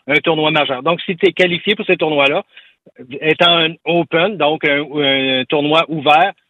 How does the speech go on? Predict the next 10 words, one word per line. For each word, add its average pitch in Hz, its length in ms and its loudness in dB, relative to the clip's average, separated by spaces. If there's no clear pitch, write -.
ils 135 160 -4
vont 156 140 0
respecter 165 640 -2
ça. 185 120 0
Donc, 175 260 -2
ces 165 160 0
joueurs-là 160 380 0
vont 160 200 -4
pouvoir 170 520 0
faire 156 500 -2